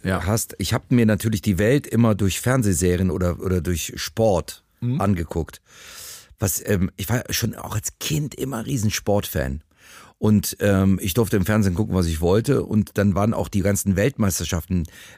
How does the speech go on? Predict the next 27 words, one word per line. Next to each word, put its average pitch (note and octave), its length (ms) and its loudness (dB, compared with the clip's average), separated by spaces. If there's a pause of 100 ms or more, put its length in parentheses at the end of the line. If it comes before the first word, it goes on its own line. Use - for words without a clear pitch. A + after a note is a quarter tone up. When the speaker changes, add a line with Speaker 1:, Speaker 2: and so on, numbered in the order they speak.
(100)
Speaker 2:
ähm, F#2 340 2
oder G2+ 260 2
Olympische A2 420 2
Spiele, A2+ 520 2 (400)
äh, G2 100 4
neunzehnhundertvierundachtzig G#2+ 1300 2
in G#2 100 2
Los F#2 200 2
Angeles. F2+ 540 0 (380)
Und A2 140 2
das G#2 200 0
waren A#2 160 4
so A2+ 80 0
die - 160 -2
ersten B2 280 0
Spiele, C3+ 320 0
wo A#2+ 60 2
es - 100 -2
so F#2+ 160 -6
wahnsinnig B2+ 580 -4
viele, B2 500 2
ähm, G#2 280 0
Berichte A#2 420 0
auch G2 100 -4
drumherum A2 480 0
gab. - 340 -4
Speaker 1:
Mhm. A#2 240 -4